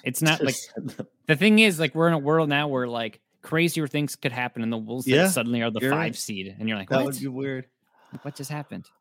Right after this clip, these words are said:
Speaker 2: Man,
Speaker 1: Uh,
Speaker 2: I wish they'd won some of these easy games earlier in the season. This always happens, you know?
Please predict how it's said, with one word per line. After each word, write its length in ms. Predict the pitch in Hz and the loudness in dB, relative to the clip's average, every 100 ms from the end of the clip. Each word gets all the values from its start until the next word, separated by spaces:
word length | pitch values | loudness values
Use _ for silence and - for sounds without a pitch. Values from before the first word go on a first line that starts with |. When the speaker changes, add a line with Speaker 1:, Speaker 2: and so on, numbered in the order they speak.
| _ - | _ 4
Speaker 2:
Man, 400 | 180 190 185 151 | 6 8 6 0
Speaker 1:
Uh, 180 | 120 117 _ _ _ _ _ _ _ _ - | -8 -10 _ _ _ _ _ _ _ _ -8
Speaker 2:
I 60 | 165 | -2
wish 200 | 190 196 | 0 0
they'd 140 | 175 | -2
won 200 | 135 143 | 0 0
some 180 | 131 143 | 0 -2
of 60 | 127 | -2
these 180 | 120 113 | -2 -2
easy 240 | 113 110 | -4 -2
games 260 | 107 101 101 | -2 -2 -4
earlier 300 | 101 98 98 | -8 -8 -10
in 100 | 101 | -12
the 80 | |
season. 320 | - - - - | -16 -18 -16 -12
This 160 | 131 131 | -10 -2
always 280 | 135 160 123 | 0 0 0
happens, 540 | 107 101 - - - | -2 -2 -8 -16 -8
you 100 | 113 | -4
know? 260 | 104 107 | -4 -4